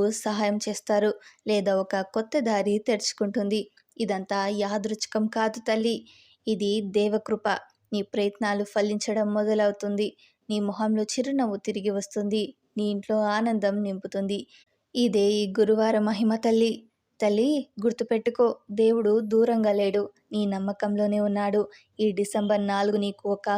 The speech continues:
కొత్త ప్రారంభం. నీ జీవిత కథ మారే మొదటి పేజీ ఇదే. ఎంతటి చీకటి ఉన్నా వెలుగే గెలిపిస్తుంది. ఆ వెలుగు నీలోనే ఉంది తల్లి.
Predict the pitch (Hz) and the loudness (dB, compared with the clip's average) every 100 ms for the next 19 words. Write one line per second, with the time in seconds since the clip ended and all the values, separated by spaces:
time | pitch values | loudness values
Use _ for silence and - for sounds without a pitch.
0 | 208 269 254 320 311 226 208 214 208 214 | -2 -6 -2 -4 0 0 2 2 2 2
1 | 202 - _ _ 196 202 202 214 214 202 | 2 -4 _ _ -6 -6 -2 -4 -2 -4
2 | 208 208 202 202 202 196 196 208 208 240 | -2 0 -2 0 -2 0 -2 -2 -2 -2
3 | 247 240 202 202 208 202 190 202 - _ | -2 -2 -2 -2 -8 -4 0 -2 -4 _
4 | _ _ 226 233 277 247 220 240 226 220 | _ _ -4 -2 -2 -6 -8 -6 -4 -4
5 | 208 196 196 190 196 196 202 196 214 202 | -4 -4 -4 -4 -4 -4 -4 -2 -2 -2
6 | 202 - 196 - 220 - 202 208 208 _ | -4 -6 -6 -6 -20 -10 -6 -4 -6 _
7 | _ _ _ 202 190 202 202 202 196 196 | _ _ _ -4 -2 -2 -2 -2 -2 -2
8 | 196 196 196 196 196 202 208 208 | -2 0 -2 -2 -6 -2 0 2